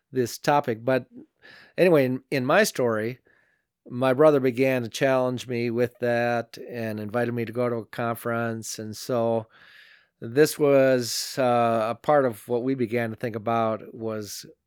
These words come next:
asking God if we were being called to go to unreached peoples in some manner or form, which at the time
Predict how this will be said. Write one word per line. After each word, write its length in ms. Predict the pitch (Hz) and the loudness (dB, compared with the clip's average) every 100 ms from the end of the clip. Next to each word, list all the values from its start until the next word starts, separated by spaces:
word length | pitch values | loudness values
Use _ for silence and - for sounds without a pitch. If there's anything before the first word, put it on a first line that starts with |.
| _ _ _ - | _ _ _ -6
asking 440 | 127 127 - 107 | -2 -2 -4 -8
God 460 | 101 107 107 101 - - | -6 -4 -4 -6 -12 -12
if 160 | 113 - | -10 -6
we 100 | 120 | -6
were 80 | |
being 300 | 107 113 104 | -4 -4 -6
called 760 | 98 - 127 123 107 101 101 104 127 135 - | -10 -8 -2 0 0 -4 -8 -14 -16 -20 -10
to 400 | 120 104 101 90 _ _ _ _ - 101 | -6 -6 -8 -12 _ _ _ _ -20 -14
go 540 | 104 127 120 107 107 104 _ _ | -4 0 0 0 -4 -8 _ _
to 180 | - 117 | -8 -8
unreached 520 | 120 117 110 98 - _ | -8 -8 -8 -10 -14 _
peoples 640 | 135 123 101 95 90 - | -14 -10 -10 -10 -12 -14
in 280 | - 104 98 | -14 -14 -12
some 380 | - 107 101 - _ _ - - _ | -10 -10 -10 -16 _ _ -20 -20 _
manner 440 | 113 117 110 104 | -6 -4 -4 -6
or 40 | 101 | -8
form, 600 | - 123 107 78 85 104 | -8 -6 -6 -8 -12 -8
which 280 | 120 - - _ _ _ _ _ _ _ _ _ _ _ _ _ _ - | -8 -8 -18 _ _ _ _ _ _ _ _ _ _ _ _ _ _ -6
at 140 | 131 | -6
the 80 | - | -6
time 580 | 143 156 151 151 175 | -2 2 4 2 0